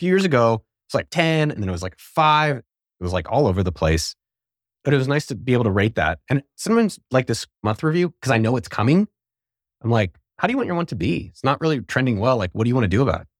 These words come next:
Like, "Ooh." Or, "I'm gonna revi-, rate myself. So do I wanna rip on Tommy or try to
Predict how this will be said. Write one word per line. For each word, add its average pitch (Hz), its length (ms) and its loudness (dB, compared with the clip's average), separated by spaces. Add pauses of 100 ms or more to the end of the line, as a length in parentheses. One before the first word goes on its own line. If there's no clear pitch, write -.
(200)
Like, 90 140 -8
"Ooh." 92 400 -6
Or, 117 260 2 (240)
"I'm 120 80 0
gonna 117 140 4
revi-, 90 300 0
rate 101 160 -2
myself. 139 300 0
So 107 160 0
do 95 120 0
I 104 80 2
wanna 101 160 0
rip 87 220 -4
on 160 120 0
Tommy 208 500 -4
or 113 140 0
try 113 220 0
to 107 240 -4